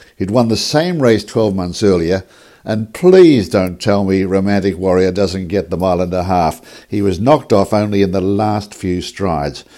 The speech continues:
Who knows? They might just hold him up next time. By the way, that win took Russian Emperor's career earnings to four point eight million pounds. When he was with Aidan O'Brien, he won the Hampton Court Stakes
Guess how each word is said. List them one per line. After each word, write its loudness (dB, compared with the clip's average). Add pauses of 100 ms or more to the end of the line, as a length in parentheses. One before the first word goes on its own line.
Who 6
knows? 4 (300)
They -4
might -4
just -6
hold -2
him -2
up -4
next -8
time. -10 (640)
By 8
the 8
way, 8 (300)
that 2
win 2
took 4 (140)
Russian 2
Emperor's 0
career 4
earnings 4
to -2
four 0
point -6
eight -2
million 0
pounds. -2 (800)
When -2
he 0
was 2
with 4
Aidan 4
O'Brien, 2
he -2
won -2
the 0
Hampton -4
Court -4
Stakes -4